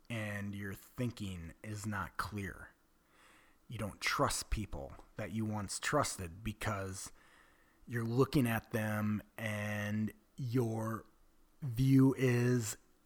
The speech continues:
"You don't get me. You don't understand me. How would you know?" Right? It's all that,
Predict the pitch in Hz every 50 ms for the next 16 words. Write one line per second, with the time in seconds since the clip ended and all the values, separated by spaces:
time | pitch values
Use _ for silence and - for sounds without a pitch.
0 | - - - - 78 85 80 - - 82 80 87 76 67 - - - - - _
1 | _ _ _ _ - 139 123 113 107 113 107 101 - - - 82 78 85 82 76
2 | 67 62 58 - - - - - - - - - - - - - - - - -
3 | - - - - - - 98 98 98 95 95 104 98 98 98 90 - - - -
4 | 113 107 101 92 87 85 - - - - - 101 101 101 95 95 90 80 80 80
5 | - - 64 58 60 62 - - - _ _ _ _ _ _ _ _ _ _ _
6 | _ _ _ _ _ _ _ _ _ _ - - - 117 113 117 113 117 110 113
7 | 117 113 123 120 113 110 107 104 104 98 90 82 80 80 - - - - - -
8 | - - _ _ _ _ _ _ _ - - - 131 127 135 147 139 - - 143
9 | - - 190 190 196 175 143 113 107 101 -